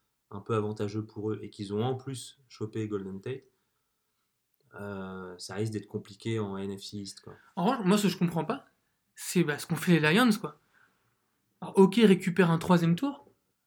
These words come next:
Speaker 2: mais, euh, Golden Tate, c'était un receveur solide. C'est pas comme si, euh, les Lions avaient une attaque, euh, de feu de Dieu avec quinze receveurs qui pouvaient alterner.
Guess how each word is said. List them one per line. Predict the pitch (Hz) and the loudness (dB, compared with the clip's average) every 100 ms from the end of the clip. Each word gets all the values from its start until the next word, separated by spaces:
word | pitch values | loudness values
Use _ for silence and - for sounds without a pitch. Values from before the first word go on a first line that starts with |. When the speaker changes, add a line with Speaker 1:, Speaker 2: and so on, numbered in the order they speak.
| _ | _
Speaker 2:
mais, | 151 151 143 | -8 -6 -4
euh, | 143 | -6
Golden | 143 160 156 160 | 0 2 2 2
Tate, | 247 254 | 0 -2
c'était | - 151 | -6 -8
un | |
receveur | 147 151 - 151 143 | -6 -6 -4 -4 -2
solide. | - 180 240 202 - - - _ | 2 2 4 0 -2 -18 -20 _
C'est | - - | -10 2
pas | 185 | 4
comme | 180 175 | 4 2
si, | 170 - 190 | 2 2 2
euh, | 165 | 2
les | 160 | 2
Lions | 160 170 180 190 | 2 4 6 4
avaient | 156 151 | 2 -2
une | 151 | 0
attaque, | 156 180 180 170 | 2 2 2 0
euh, | 160 | -2
de | 151 | -2
feu | 160 196 | -2 2
de | 175 | 4
Dieu | 175 202 | 4 4
avec | 170 151 | 2 0
quinze | 185 180 | 2 2
receveurs | 170 170 170 196 | 2 0 2 0
qui | - | -2
pouvaient | 170 160 156 | -6 -2 -2
alterner. | 156 165 185 285 | 0 2 2 0